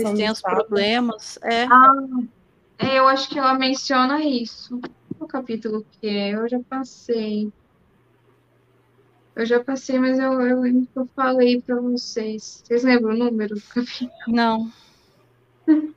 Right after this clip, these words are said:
Speaker 3: Deixa eu ver em outra
Speaker 1: Vê se eu
Speaker 3: forma de
Speaker 1: acho aqui.
Speaker 3: pesquisar.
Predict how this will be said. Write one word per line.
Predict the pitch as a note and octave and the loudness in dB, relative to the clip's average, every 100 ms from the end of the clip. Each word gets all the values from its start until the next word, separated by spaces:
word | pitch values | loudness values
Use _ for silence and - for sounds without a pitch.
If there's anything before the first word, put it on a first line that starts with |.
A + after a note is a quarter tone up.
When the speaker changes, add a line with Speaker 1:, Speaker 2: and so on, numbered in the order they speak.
| _ _ _ _ _ _ _ _ _ _ _ _ _ _ _ _ _ _ _ _ _ - | _ _ _ _ _ _ _ _ _ _ _ _ _ _ _ _ _ _ _ _ _ -12
Speaker 3:
Deixa | G3+ - | -10 -4
eu | G3+ | -2
ver | F#3 F#3+ | -2 -2
em | G3 F#3 | -2 -2
outra | F#3 A3 | -4 -6
Speaker 1:
Vê | A3 | -6
se | |
eu | F#3+ | -2
Speaker 3:
forma | F#3 | -2
de | G3 | -2
Speaker 1:
acho | G3 | -4
aqui. | F#3+ | -6
Speaker 3:
pesquisar. | F#3+ G3 G3 F#3 | -6 -6 -4 -2